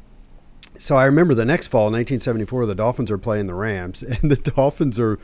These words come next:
are losing late in the game, and I'm mad. I'm livid. I'm eight years old, nine by then. I'm, I'm, I'm, and I run upstairs, and I, like, pray to God for the Dolphins to come back and win the game. Now, you ready for the punchline?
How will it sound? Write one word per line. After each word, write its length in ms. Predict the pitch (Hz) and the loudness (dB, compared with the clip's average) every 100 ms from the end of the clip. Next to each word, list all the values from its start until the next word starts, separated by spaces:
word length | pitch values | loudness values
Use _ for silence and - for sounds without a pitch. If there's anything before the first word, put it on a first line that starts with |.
| - - | -12 -10
are 120 | 113 117 | -2 0
losing 600 | 113 139 151 123 101 98 | 4 4 4 2 0 0
late 200 | 117 127 | 0 0
in 60 | |
the 100 | 117 | -2
game, 540 | 101 110 113 95 87 85 - - | -2 -2 0 -2 -6 -10 -16 -8
and 140 | 107 131 | -2 2
I'm 360 | 147 120 113 | 2 2 0
mad. 360 | 123 127 113 82 | 0 0 -2 -4
I'm 240 | 90 117 | -4 -4
livid. 520 | 107 131 117 95 82 - | 2 4 4 0 -4 -4
I'm 140 | 113 143 | -2 2
eight 200 | 160 156 | 2 4
years 240 | 135 107 | 2 2
old, 180 | 117 95 | 0 0
nine 460 | 113 139 160 117 98 | 0 0 0 0 -2
by 180 | 92 | -2
then. 320 | 95 104 95 95 | 0 0 -2 -2
I'm, 160 | 95 | -4
I'm, 340 | 98 101 98 92 | -4 -4 -6 -6
I'm, 180 | 101 87 | -8 -6
and 100 | 101 | -6
I 80 | |
run 380 | 90 104 147 190 | -6 -6 0 2
upstairs, 600 | 180 - - 165 165 131 - - - - | 2 -2 0 4 4 0 -6 -12 -14 -4
and 100 | 113 | 0
I, 80 | 113 | 0
like, 240 | 110 - | 0 -2
pray 240 | - 180 196 | 2 6 8
to 80 | |
God 360 | 143 143 135 120 | 8 6 6 4
for 80 | 120 | 2
the 100 | 104 | 2
Dolphins 400 | 117 113 117 98 | 2 2 0 -6
to 80 | - | -4
come 160 | 117 | -4
back 180 | 104 101 | -2 -2
and 80 | 101 | -2
win 140 | 101 | -4
the 80 | 92 | -4
game. 300 | 87 78 71 - - - - - - - | -8 -10 -14 -20 -20 -20 -20 -20 -16 -6
Now, 80 | 104 | -2
you 80 | |
ready 160 | 101 165 | 2 2
for 140 | 165 | 2
the 60 | 135 | 2
punchline? 640 | - 160 - 180 175 175 | 2 2 2 0 2 0